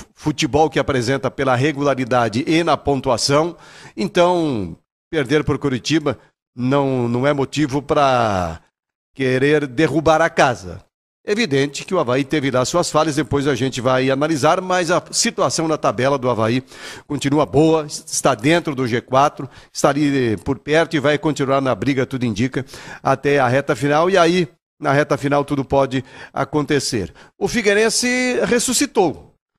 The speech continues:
porque a classificação estava praticamente descartada três rodadas atrás, sete pontos de distância do G quatro. Agora está a três e com confronto direto com o quarto colocado, o Ituano. Então, agora depende do Figueirense.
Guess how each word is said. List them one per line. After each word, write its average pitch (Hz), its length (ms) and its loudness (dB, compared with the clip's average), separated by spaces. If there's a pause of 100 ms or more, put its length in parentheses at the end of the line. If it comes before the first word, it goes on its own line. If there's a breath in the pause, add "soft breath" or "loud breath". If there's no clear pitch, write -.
(160)
porque 165 880 -2 (200)
a 120 160 0
classificação 151 640 -2
estava 165 320 0
praticamente 160 680 -2
descartada 175 580 0
três 185 280 -2
rodadas 170 460 0
atrás, 156 420 0
sete - 400 -4
pontos 151 260 -4
de 151 140 -2
distância 147 720 -2
do 135 100 -6
G 117 140 -2
quatro. 120 480 -4
Agora 135 500 2 (240 loud breath)
está 143 240 0
a 139 60 2
três 180 320 -2
e 214 40 -2
com 214 160 -2
confronto 208 460 0
direto 175 380 0
com 202 80 -2
o 180 40 0
quarto 175 300 0
colocado, 175 460 -2
o 202 40 -2
Ituano. 185 460 0 (640 loud breath)
Então, 165 460 2
agora 185 420 4
depende 214 420 2
do 233 100 -4
Figueirense. 240 680 0